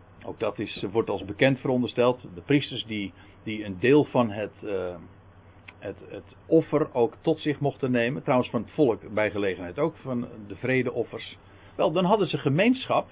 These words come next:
eenheid beleefden ze dan met het altaar. En dan zegt Paulus, "Wat wil ik hiermee dan zeggen?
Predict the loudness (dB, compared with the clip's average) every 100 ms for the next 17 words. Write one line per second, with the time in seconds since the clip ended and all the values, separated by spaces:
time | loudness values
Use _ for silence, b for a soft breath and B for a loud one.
0 | -6 2 4 4 0 -2 -2 0 4 2
1 | 0 -4 -6 -6 -6 -8 -10 b -2 0
2 | 0 -6 -20 b b b b -2 2 2
3 | 4 4 2 -2 -18 -20 -20 -20 -20 -20
4 | -20 -20 -20 b b b b b b -20
5 | -20 -2 4 4 6 4 4 4 -2 4
6 | 6 6 4 2 4 2 4 0 2 2
7 | 0 6 4 4